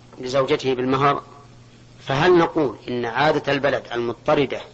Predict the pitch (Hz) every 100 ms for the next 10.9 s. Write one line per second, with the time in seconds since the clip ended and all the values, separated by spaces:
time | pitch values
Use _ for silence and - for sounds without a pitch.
0 | - - - - - - - 131 151 160
1 | 131 123 110 131 135 151 147 147 131 160
2 | 175 - 143 131 - 156 160 151 151 135
3 | 131 120 127 143 147 123 120 139 127 -
4 | 139 143 - - - - - - - -
5 | - - - - - - - - - -
6 | - - 127 123 135 147 - - - -
7 | - - - - - 143 131 - - -
8 | - - - - - 135 135 - 147 156
9 | 170 175 170 - - - - - - -
10 | - 127 139 139 - 165 156 143